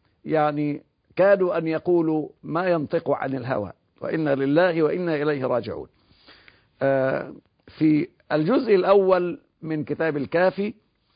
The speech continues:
أسماء الرجال الذين نقلوا للشيعة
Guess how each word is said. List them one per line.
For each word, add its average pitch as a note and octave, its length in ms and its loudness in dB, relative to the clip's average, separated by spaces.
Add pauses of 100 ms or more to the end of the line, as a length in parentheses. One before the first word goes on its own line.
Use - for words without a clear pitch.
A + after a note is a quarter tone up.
(280)
أسماء G#3 880 0
الرجال E3 600 2
الذين F3 680 0
نقلوا D#3+ 600 -2
للشيعة G#3 760 -2